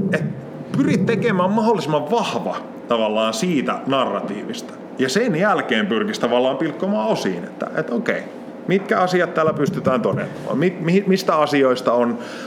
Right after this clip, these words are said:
vahvaa näyttöä tai näin poispäin. Ja kaikki tää jotenkin niinku on semmonen prosessi, mitä tosi harva tekee, koska meillä on elämä ja niinku lapset ja kaikki näin.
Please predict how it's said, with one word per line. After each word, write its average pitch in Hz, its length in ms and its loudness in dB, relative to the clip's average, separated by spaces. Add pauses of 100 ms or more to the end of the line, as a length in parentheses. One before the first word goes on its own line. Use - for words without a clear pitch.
(140)
vahvaa 110 440 4
näyttöä 95 520 2
tai 95 220 0
näin 92 240 0
poispäin. 95 560 -2 (280)
Ja 226 80 2
kaikki 220 340 2
tää 190 220 2
jotenkin 131 460 2
niinku 127 260 2
on 135 100 0
semmonen 143 280 0
prosessi, 151 500 0
mitä 113 220 2
tosi 135 220 0
harva 151 280 0
tekee, 165 360 -2
koska - 240 -8
meillä 98 240 -2
on 185 100 -2
elämä 120 380 2
ja 113 140 2
niinku 107 260 0
lapset 110 340 0
ja 107 100 2
kaikki 110 300 0
näin. 139 240 2